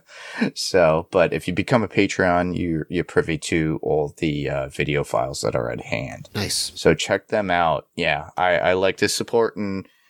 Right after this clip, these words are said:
Speaker 1: promote whatever my friends are doing, and I consider Patty a good friend because she really wants to be on Adrenaline Cinema again. <laughs> Yeah, and if you don't re-, remember who she is, if you are a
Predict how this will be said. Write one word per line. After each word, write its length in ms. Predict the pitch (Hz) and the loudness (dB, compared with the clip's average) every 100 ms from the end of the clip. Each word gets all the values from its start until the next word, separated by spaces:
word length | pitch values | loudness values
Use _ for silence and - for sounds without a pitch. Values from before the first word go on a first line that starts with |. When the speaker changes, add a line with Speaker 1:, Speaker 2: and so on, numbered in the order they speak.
| _ | _
Speaker 1:
promote 400 | - 117 104 104 | 0 2 4 2
whatever 680 | - 110 104 98 107 107 104 | 4 4 4 4 4 4 2
my 160 | 92 90 | 2 2
friends 340 | - 104 107 | 4 2 4
are 80 | 104 | 0
doing, 400 | 95 101 101 95 | 2 2 2 0
and 160 | 80 87 | 0 4
I 200 | 85 85 - | 4 2 -2
consider 520 | 92 85 - 95 87 | -6 -4 -2 2 2
Patty 480 | - 92 90 92 - | 2 2 2 2 0
a 100 | 78 | -2
good 160 | 76 73 | -4 -6
friend 460 | - 73 71 62 - | -4 -2 -2 -4 -4
because 500 | 71 - 73 73 - - - - - | -4 2 2 2 -2 -8 -18 -20 -20
she 240 | - - 120 | -6 2 4
really 260 | 104 113 | 6 6
wants 260 | 104 104 - | 6 2 0
to 60 | 156 | -2
be 100 | 180 | -2
on 80 | 190 | -2
Adrenaline 480 | 104 117 113 95 87 | 0 2 2 0 -2
Cinema 300 | 196 180 80 | 0 2 2
again. 400 | 82 - - - - - | 0 -8 -10 -18 -18 -4
<laughs> 120 | - - - 262 - 240 294 - - 156 _ - - _ | 0 0 0 -2 0 -2 -2 -6 -4 -6 _ -20 -20 _
Yeah, 200 | 151 156 | 0 2
and 380 | - 127 120 117 - | 4 4 4 2 2
if 300 | 131 131 - | 4 4 2
you 100 | 135 | 4
don't 240 | 135 131 | 4 2
re-, 200 | 135 123 | 2 2
remember 420 | 117 120 117 107 110 | 4 4 4 4 4
who 120 | 113 | 2
she 200 | - 107 | 2 4
is, 240 | 95 95 | 4 4
if 220 | 92 - | 0 0
you 280 | 107 104 104 - | 0 2 2 4
are 360 | 92 90 92 - | 4 6 4 4
a 600 | 87 87 87 87 85 | 4 4 4 2 0